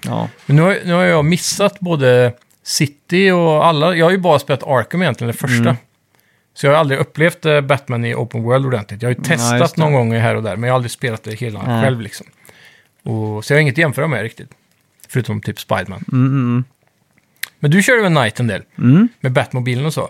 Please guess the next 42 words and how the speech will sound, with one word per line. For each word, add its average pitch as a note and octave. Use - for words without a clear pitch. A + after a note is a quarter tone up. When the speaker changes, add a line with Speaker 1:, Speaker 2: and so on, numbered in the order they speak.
Speaker 1:
Mm. C3
Speaker 2:
Batmobilen E3
verkar F#3
inte E3
vara C3
med B2+
här. D3+
Nu D3+
kör E3
ju D#3
alla C#3
på B2
Batcycle B2
istället. A#2+
Speaker 1:
Ja, A#2
just B2+
det. -
Speaker 2:
Motorcykeln. B2
Speaker 1:
Mm. A#2+
Speaker 2:
Men B2+
Speaker 1:
Det C#3
var -
Speaker 2:
den F#3
Speaker 1:
också A#3
lite B3
weird G3+
när D3
man D3+
fl-, -
kör D#3
runt C#3
med C3+
den, A#2+
att A#2+
det C3
blir E3+
lite E3+
som C#3
en, C3
eh, B2
åkbana C#3
liksom. A2+